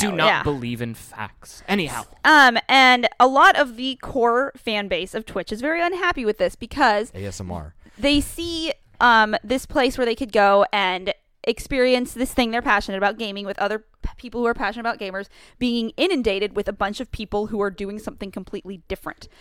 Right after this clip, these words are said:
Speaker 2: Which, you know, normally that wouldn't be a big deal, but the problem is it's splitting up the fan base. So a fan base that used to be supporting independent content creators, game streamers, are now going and supporting,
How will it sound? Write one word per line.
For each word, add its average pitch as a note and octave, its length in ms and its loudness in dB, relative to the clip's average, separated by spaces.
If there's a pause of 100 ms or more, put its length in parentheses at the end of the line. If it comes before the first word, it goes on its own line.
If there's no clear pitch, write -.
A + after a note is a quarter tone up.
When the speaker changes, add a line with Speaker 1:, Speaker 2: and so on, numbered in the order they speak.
(180)
Speaker 2:
Which, - 220 -2
you E4 120 -4
know, D4 160 6
normally C#4+ 460 2
that C4 120 4
wouldn't A#3 160 -2
be B3 120 0
a - 20 0
big A3 160 -2
deal, D4 220 2
but A#3 100 -6
the C4 60 -6
problem E4+ 300 -2
is A#3 100 -4
it's B3 160 -8
splitting D#4+ 400 -4
up A#3+ 120 -6
the B3 60 -6
fan C#4+ 340 -4
base. - 240 -4
So A3 360 2 (240)
a A3 120 2 (200)
fan D4 220 -2
base C4 160 -2
that - 80 -12
used A#3+ 200 -8
to C4 60 -14
be G#3+ 160 -10
supporting G3+ 580 -4 (320)
independent A3+ 720 -4 (160)
content G4 380 0
creators, G3+ 600 -2 (460)
game F#4 220 -4
streamers, G3 480 -2
are A3+ 160 2
now C4 240 4
going A3 420 2
and G#3 460 -6 (100)
supporting, G#3+ 880 -4